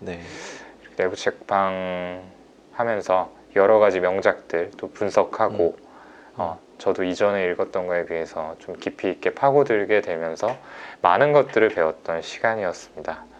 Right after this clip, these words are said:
Speaker 2: 그리고
Speaker 1: 음.
Speaker 2: 언젠간 또 책방으로 다시 여러분들께 인사를 드렸으면 하는 바람이 있습니다.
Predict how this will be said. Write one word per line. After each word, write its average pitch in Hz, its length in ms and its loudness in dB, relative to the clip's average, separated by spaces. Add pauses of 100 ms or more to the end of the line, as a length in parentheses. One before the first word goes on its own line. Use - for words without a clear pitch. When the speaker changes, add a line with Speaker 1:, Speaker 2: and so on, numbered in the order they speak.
(280)
Speaker 2:
그리고 90 360 -4
Speaker 1:
음. 101 120 -8
Speaker 2:
언젠간 117 640 2
또 107 120 -4
책방으로 101 800 0
다시 92 440 0 (300)
여러분들께 85 720 -2 (140)
인사를 95 380 -4
드렸으면 98 440 -2
하는 90 240 -6 (460)
바람이 82 340 -6
있습니다. - 480 -14